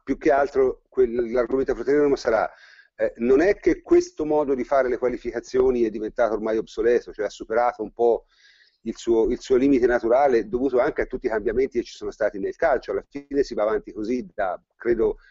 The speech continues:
più di trenta anni con questo, con questo sistema e, e probabilmente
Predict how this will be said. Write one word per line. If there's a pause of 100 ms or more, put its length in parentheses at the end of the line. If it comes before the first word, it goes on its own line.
(260)
più
di
trenta
anni
con
questo,
con
questo
sistema
e,
e
probabilmente